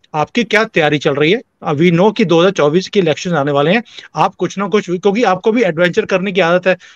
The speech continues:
क्योंकि और कुछ तो है नहीं करने के लिए। इमरान खान का भी काम ठंडा हो गया, वो भी बड़ा एडवेंचर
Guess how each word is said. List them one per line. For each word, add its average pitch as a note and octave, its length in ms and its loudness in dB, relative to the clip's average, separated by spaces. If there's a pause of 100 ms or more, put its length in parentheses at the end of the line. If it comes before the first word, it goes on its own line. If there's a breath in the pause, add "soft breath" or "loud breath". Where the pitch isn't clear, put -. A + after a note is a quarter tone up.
क्योंकि E3+ 180 -2
और E3+ 160 2
कुछ F#3 240 -2
तो G3+ 80 0
है E3 180 -2
नहीं A3 120 -2
करने F#3+ 240 -2
के F3+ 80 -2
लिए। F#3 180 0 (300 loud breath)
इमरान D#3+ 320 2
खान F#3+ 220 -2
का G3+ 80 2
भी F#3+ 80 -2
काम F#3 200 -2
ठंडा E3+ 260 -2
हो E3 140 2
गया, D#3 140 0
वो E3 180 0
भी F3+ 60 0
बड़ा F3 240 2
एडवेंचर E3 520 -2